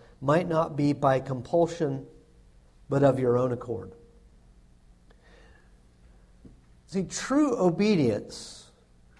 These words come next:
by which I mean willing obedience that glorifies God, true obedience to God's will is willing and joyful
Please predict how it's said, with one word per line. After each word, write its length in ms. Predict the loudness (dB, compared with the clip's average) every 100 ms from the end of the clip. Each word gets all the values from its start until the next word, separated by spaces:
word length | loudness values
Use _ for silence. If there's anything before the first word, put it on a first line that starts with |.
| _ _ _
by 180 | 4 6
which 280 | 8 6 2
I 140 | -2 2
mean 560 | 4 4 2 -6 -16 -20 -20 -20 _ -18
willing 560 | -8 4 6 8 6 4
obedience 540 | 6 4 6 4 2
that 100 | 0
glorifies 640 | 2 8 8 8 2 0 2
God, 560 | 6 6 4 -2 -8 -14 -20 -20 -20 _ -20 -20 _ _ _ _ _ -20 _ _ _ _ _ _ -16
true 360 | -2 4 6
obedience 500 | 6 8 8 8 4 2
to 80 |
God's 420 | 2 4 6 4 2
will 320 | 4 8 6
is 260 | 4 0
willing 800 | -2 4 12 12 12 8 4 0 -4
and 300 | -4 -4 -4
joyful 920 | 0 4 4 2 0 0 0 -4